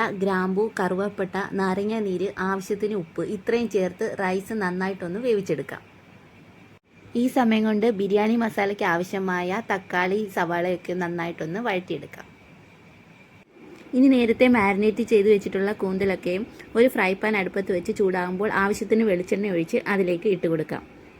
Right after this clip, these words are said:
ഇപ്പോൾ സവാളയും തക്കാളിയും എല്ലാം നന്നായി വഴണ്ടു വന്നിട്ടുണ്ട്. ഇനി അതിലേക്ക് ഇഞ്ചി, വെളുത്തുള്ളി ചതച്ചത്, മുളക് പൊടി, മഞ്ഞൾപ്പൊടി, മല്ലിപ്പൊടി,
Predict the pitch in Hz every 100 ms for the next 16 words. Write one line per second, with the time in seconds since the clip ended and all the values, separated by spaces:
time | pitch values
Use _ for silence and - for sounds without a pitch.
0 | - - - - - - _ - - -
1 | - 202 240 247 233 196 196 208 240 214
2 | 185 196 202 220 180 190 214 180 180 185
3 | 233 202 175 185 175 165 165 156 160 208
4 | 226 226 190 196 190 196 220 208 202 196
5 | 240 185 180 180 190 202 170 170 170 175
6 | 214 208 190 196 202 196 202 220 190 180
7 | 190 190 190 220 196 175 196 190 180